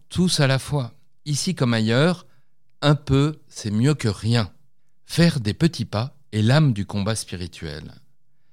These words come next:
Cette méthode vous permettra de pouvoir juger les choses au-delà de ce que l'on peut ressentir d'animosité et de jalousie. Dès que vous ressentez telle ou telle animosité, il faut se retourner tout de suite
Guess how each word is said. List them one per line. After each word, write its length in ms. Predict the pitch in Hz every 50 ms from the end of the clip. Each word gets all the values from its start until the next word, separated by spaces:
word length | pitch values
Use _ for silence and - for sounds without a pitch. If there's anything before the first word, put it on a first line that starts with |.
| - - - - - - -
Cette 160 | - - 113
méthode 380 | 117 120 123 120 - 151 156 135
vous 120 | 117 117
permettra 460 | - 120 113 110 110 101 - - 139
de 80 | 131 113
pouvoir 560 | 92 - 107 104 107 120 131 135 123 104 101 - - -
juger 600 | - 101 98 117 143 147 131 139 151 156 151 - -
les 180 | - 98 98
choses 400 | 92 - - 147 151 156 131 117 - - - -
au-delà 380 | 147 139 139 131 120 127 160
de 120 | 156 135 113
ce 140 | 104 -
que 120 | 101 - 101
l'on 120 | 101 101
peut 160 | 92 - 117
ressentir 600 | 107 101 107 - - 107 98 - - 131 135 123 - - - - - - - -
d'animosité 1000 | - 95 98 120 120 127 127 120 117 110 104 104 98 87 - - 104 110 117 - - -
et 120 | - 95 85
de 160 | 87 92 92
jalousie. 560 | 87 - 120 113 110 107 101 90 92 82 - - - - - - - - - - - - - - - -
Dès 220 | 104 104 160 156
que 100 | - 139
vous 160 | 123 113 123
ressentez 420 | 113 123 113 - 120 117 - 131 127
telle 240 | - - 135 127
ou 80 | 123 123
telle 320 | - - 123 117 110 - - -
animosité, 840 | - 120 123 127 120 113 110 104 95 - 90 85 - - 135 147 - - - - - - - - - - - - - - - -
il 140 | - 180 170
faut 160 | - 180 165
se 100 | - 147
retourner 480 | 127 135 135 131 - 123 131 131 123 123
tout 220 | - - - 240
de 100 | 175 -
suite 380 | - - 156 151 147 - -